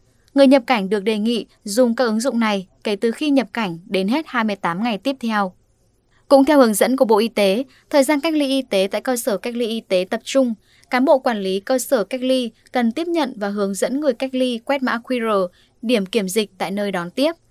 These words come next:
Với người đeo vòng tay thông minh thì hỗ trợ quét mã Q R, kiểm tra và đối chiếu số lượng, danh sách người cách ly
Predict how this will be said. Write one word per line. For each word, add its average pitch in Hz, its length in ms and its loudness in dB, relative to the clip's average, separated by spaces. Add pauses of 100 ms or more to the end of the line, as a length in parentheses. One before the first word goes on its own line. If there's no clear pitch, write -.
(260)
Với 214 160 0
người 269 200 2
đeo 226 200 -2
vòng 208 180 -4
tay 240 200 -6
thông 247 200 -4
minh 269 220 4 (200)
thì 226 120 -6
hỗ 214 180 -2
trợ 262 280 -2
quét 247 220 -6
mã 220 200 -2
Q 214 400 -2
R, - 20 -18 (540)
kiểm 233 180 2
tra 233 380 0 (100)
và 196 100 -6
đối 190 160 -2
chiếu 202 200 -2
số 208 200 -4
lượng, 254 240 2 (240)
danh 294 160 0
sách 359 200 -4
người 262 180 4
cách 262 200 -2
ly 254 260 2